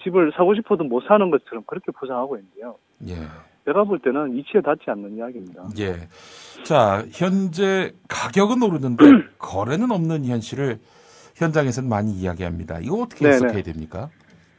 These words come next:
Speaker 1: 그러니까 이 보-, 이와 관련된 보도도 제가 보기에는 좀 너무 어이가 없어요.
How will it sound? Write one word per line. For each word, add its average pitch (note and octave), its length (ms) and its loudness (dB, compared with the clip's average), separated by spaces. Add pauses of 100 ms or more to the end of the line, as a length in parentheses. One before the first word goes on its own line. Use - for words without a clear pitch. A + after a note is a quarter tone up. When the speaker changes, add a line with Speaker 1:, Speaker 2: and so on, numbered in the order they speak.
(600)
Speaker 1:
그러니까 B3 360 10
이 A#3+ 260 10
보-, C4 280 6
이와 C#4+ 380 12
관련된 A3+ 500 10
보도도 F#3 420 6
제가 F3 260 6
보기에는 F#3 380 2
좀 F#3+ 260 -2
너무 D#3+ 520 0
어이가 B3+ 200 4
없어요. B2 500 2